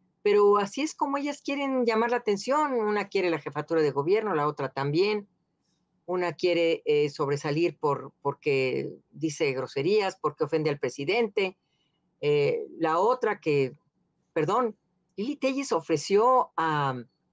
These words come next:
a, al pueblo de Sonora, le ofreció esperanza,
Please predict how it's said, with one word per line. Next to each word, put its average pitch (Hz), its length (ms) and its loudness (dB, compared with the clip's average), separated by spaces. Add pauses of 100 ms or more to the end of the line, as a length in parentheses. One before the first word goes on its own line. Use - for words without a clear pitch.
(580)
a, 135 720 0 (100)
al 147 200 -4
pueblo 226 260 2
de 202 100 2
Sonora, 135 720 -4 (920)
le 170 140 2
ofreció 160 340 2
esperanza, 165 920 -2